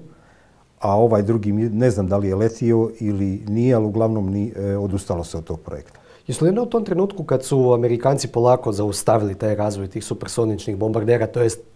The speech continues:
Speaker 2: da kažemo, smanjili njihove performanse, je li to onda utjecalo i na sam razvoj miga dvadeset pet di se to stavilo u neke realnije gabarite, možemo to tako reći?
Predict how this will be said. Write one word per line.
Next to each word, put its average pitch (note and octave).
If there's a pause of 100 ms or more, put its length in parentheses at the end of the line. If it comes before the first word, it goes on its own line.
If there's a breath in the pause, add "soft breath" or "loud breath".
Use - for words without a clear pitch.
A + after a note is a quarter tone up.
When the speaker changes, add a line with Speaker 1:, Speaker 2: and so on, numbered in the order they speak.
(140)
Speaker 2:
da B2+
kažemo, C3
smanjili B2+
njihove B2+
performanse, A2+ (340 loud breath)
je B2+
li B2
to E3+
onda F#3
utjecalo E3
i C#3
na C3+
sam C3+
razvoj B2
miga A#2
dvadeset A2
pet A2+
di G2+
se G2+
to A#2
stavilo A2+
u G#2+
neke A2 (220 loud breath)
realnije A#2
gabarite, F#2+
možemo F#2
to F#2
tako -
reći? -